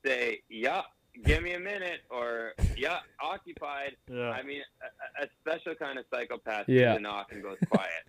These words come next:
Speaker 1: Like,
Speaker 3: <laughs>
Speaker 1: what,
Speaker 2: Exactly.
Speaker 1: what are you hiding in there?
Speaker 2: <laughs>
Speaker 1: Like, wha-, you, do you want me to start trying to open it? 'Cause if you don't answer, that's the next step. I'm gonna start jiggling this door handle and asking for a key.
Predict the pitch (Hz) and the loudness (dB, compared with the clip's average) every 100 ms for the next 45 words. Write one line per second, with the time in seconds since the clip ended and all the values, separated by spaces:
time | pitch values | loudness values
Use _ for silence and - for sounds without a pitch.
0 | - 110 214 214 165 - - 123 - - | -4 4 4 6 6 4 2 2 0 0
1 | 123 139 185 214 165 156 208 220 147 110 | 0 2 4 4 4 2 0 -2 -4 -6
2 | 104 226 220 220 - 226 - 202 - 143 | 2 4 6 6 6 6 4 2 2 0
3 | 160 - 151 170 147 127 165 147 180 214 | -2 -4 -2 -2 0 0 2 2 0 -2
4 | 202 196 190 - 180 151 156 208 247 - | -2 -2 -4 -4 -4 -2 -4 -4 -10 -6
5 | 165 143 139 151 208 175 196 226 - 127 | -4 -2 -2 -2 -4 -4 -4 -6 -6 -4
6 | 113 143 - - 170 170 - _ 202 185 | 0 -2 -2 -6 -8 -8 -10 _ -4 -4
7 | - 127 131 175 190 - 160 131 151 160 | -4 -6 -4 -4 -6 -4 -4 -4 -4 -4
8 | 151 139 131 - 139 185 120 110 113 110 | -4 -6 -8 -4 -4 -2 -4 -2 -2 -2
9 | _ _ 127 143 151 - 139 135 120 101 | _ _ -6 -4 -4 -8 -10 -6 -6 -4
10 | 175 156 104 | -2 -2 -4